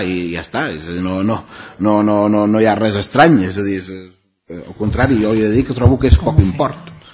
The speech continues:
Quaranta-un mil euros, trobo que és un import <laughs> relativament baix. Hi ha hagut anualitats que hi ha hagut imports molt, molt més elevats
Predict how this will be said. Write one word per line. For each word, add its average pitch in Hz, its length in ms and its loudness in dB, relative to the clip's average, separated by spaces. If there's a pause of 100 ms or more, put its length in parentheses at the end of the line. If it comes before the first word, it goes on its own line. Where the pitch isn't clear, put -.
(200)
Quaranta-un 98 400 -2
mil 104 220 2
euros, 139 320 2
trobo 104 220 -2
que 107 180 -2
és 95 100 -8
un 104 120 -4
import 117 340 -8 (300)
<laughs> 104 420 -6
relativament 120 640 0
baix. 131 300 0 (300)
Hi 117 80 0
ha - 20 -8
hagut 117 180 2
anualitats 117 480 4
que 135 80 4
hi 123 40 6
ha 113 40 0
hagut 113 160 -2
imports 107 400 2
molt, 104 440 0 (280)
molt 113 280 6
més 113 200 6
elevats 110 520 2